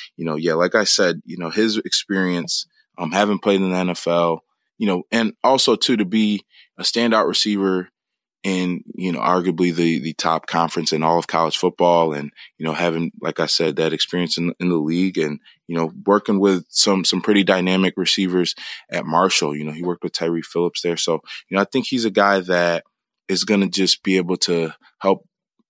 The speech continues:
coach these, uh, these young receivers up. You know, gotta, gotta replace Antonio Nunn, and, you know, gotta,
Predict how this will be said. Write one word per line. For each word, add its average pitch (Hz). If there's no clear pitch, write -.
coach -
these, 92
uh, 85
these 85
young 92
receivers 82
up. 87
You 76
know, 73
gotta, 85
gotta 90
replace 90
Antonio 87
Nunn, 85
and, 71
you 85
know, 80
gotta, 85